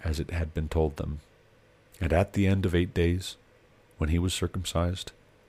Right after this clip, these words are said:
he was called Jesus, the name given by the angel before he was conceived in the womb.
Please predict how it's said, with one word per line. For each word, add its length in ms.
he 100
was 140
called 280
Jesus, 540
the 80
name 240
given 260
by 160
the 140
angel 360
before 260
he 100
was 160
conceived 480
in 100
the 60
womb. 300